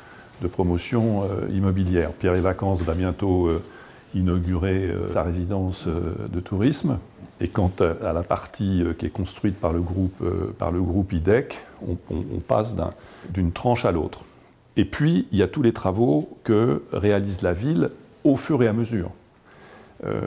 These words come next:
donc là, on a pas mal de, pas mal de travaux, euh, en route. Raccordement de, de voiries sur le quai, puisque maintenant la quasi-totalité des immeubles du quai sont, sont réalisés. Hein, donc on, on va pouvoir raccorder la voirie.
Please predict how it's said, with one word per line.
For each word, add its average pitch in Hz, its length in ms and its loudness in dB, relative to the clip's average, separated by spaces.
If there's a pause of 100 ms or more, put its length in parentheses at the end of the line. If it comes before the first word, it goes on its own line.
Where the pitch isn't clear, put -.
(200)
donc 104 220 4
là, 117 160 6
on 98 120 0
a 95 80 0
pas 98 140 0
mal 95 220 2
de, 87 240 2 (200)
pas 92 100 0
mal 92 180 2
de 90 100 -2
travaux, 92 600 0
euh, 92 300 -2
en 92 40 2
route. 117 360 2
Raccordement 107 600 2
de, 98 340 0
de 98 200 0
voiries 101 520 2
sur 92 240 0
le 95 120 6
quai, 95 400 2 (280)
puisque - 220 -4
maintenant 90 320 0
la 85 100 2
quasi-totalité 98 720 2
des 90 220 2
immeubles 92 220 2
du 90 140 0
quai 101 260 2
sont, 87 360 -4
sont 92 200 -8
réalisés. 90 580 0 (420)
Hein, - 180 -4
donc 95 220 -2
on, 98 320 -2
on - 40 0
va 95 120 2
pouvoir 92 400 -2 (180)
raccorder 95 400 0
la 85 100 4
voirie. 107 480 2